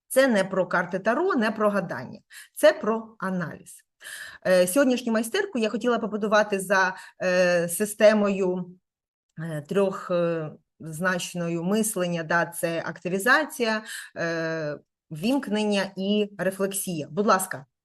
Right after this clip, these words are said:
перечитайте ці, е, вислови, можливо, вони вас наштовхнуть на те, чим ми будемо сьогодні врешті-решт займатися.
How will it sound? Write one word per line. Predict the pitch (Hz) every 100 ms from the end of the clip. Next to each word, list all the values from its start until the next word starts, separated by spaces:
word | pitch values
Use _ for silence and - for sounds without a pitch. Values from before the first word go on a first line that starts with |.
| -
перечитайте | 233 262 277 214 180 170 165
ці, | 170 - 190 180 165 - - -
е, | 170 165 165 160
вислови, | 160 262 381 - 214 180
можливо, | 180 190 277 254
вони | 233 240
вас | 220 220
наштовхнуть | 214 208 202 196 233 233 233 - 190
на | 202
те, | 269 262
чим | - 302
ми | 247
будемо | 202 220 214
сьогодні | 202 190 208 196
врешті-решт | 180 185 190 196 175
займатися. | 180 180 127 - -